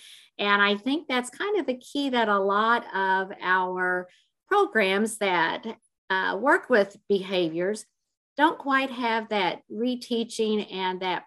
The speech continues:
practice piece in it. And that's what we, um, do a lot with P B I S. We say that once you have those expectations and, and, uh, they're listed somewhere and kids are familiar with them,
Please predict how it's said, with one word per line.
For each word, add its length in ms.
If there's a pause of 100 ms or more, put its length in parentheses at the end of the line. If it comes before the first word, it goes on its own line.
practice 500
piece 380
in 160
it. 180 (380)
And 160
that's 240
what 320
we, 540
um, 500
do 180
a 60
lot 360
with 140
P 140
B 240
I 240
S. 420
We 120
say 380
that 280 (320)
once 320
you 120
have 220
those 200
expectations 1160
and, 300 (400)
and, 460
uh, 160
they're 280
listed 380
somewhere 600
and 220
kids 300
are 80
familiar 500
with 240
them, 240